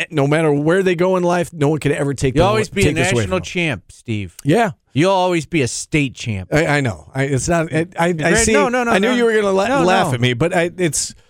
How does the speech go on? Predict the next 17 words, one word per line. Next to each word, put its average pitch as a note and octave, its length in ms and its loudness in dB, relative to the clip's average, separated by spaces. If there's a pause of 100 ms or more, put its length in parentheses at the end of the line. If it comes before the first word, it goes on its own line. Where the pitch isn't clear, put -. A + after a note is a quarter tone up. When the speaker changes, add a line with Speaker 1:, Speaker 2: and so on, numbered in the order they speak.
Speaker 2:
No, G#3 160 -4
I F3 140 2
Speaker 1:
it's F3 80 2
Speaker 2:
get G3+ 120 0
Speaker 1:
the G#3 80 2
Speaker 2:
it. D3+ 60 0
Speaker 1:
best A#3+ 260 0
I A#3 80 2
could G3 160 -4
do G3 160 0
to F3+ 100 2
relate D3+ 400 2
to A#2+ 120 2
this. F2+ 220 -6
Speaker 2:
I D3+ 120 -2
get F#3+ 200 -8
it. F3 100 -16